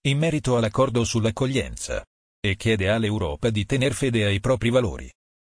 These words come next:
Il diritto di asilo infatti è uno dei principi fondamentali per cui chi lotta per la democrazia, per la libertà,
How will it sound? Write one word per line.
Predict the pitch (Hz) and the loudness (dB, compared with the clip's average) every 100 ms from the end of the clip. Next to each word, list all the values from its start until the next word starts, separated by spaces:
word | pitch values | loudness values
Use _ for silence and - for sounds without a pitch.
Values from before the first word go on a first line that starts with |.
| - | -2
Il | 110 104 | 0 2
diritto | 110 135 - 113 | 0 0 0 0
di | 107 | 0
asilo | 104 120 | 0 2
infatti | 113 107 131 117 95 | 2 2 0 0 0
è | 95 | 0
uno | 107 113 | 0 -2
dei | 98 98 | 0 -2
principi | 110 113 - 117 113 | 0 0 0 -2 -2
fondamentali | 120 107 110 107 98 123 123 | -2 0 0 0 0 0 0
per | 120 | -2
cui | 107 131 127 | -2 0 0
chi | - | 0
lotta | 113 113 120 | 0 0 0
per | 104 101 | 0 0
la | 98 | 0
democrazia, | 95 104 113 113 - 82 62 - _ | 0 0 0 -2 -2 -4 -4 -8 _
per | - 107 | -2 0
la | 104 | 2
libertà, | 104 120 123 - 64 | 0 0 -2 -2 -6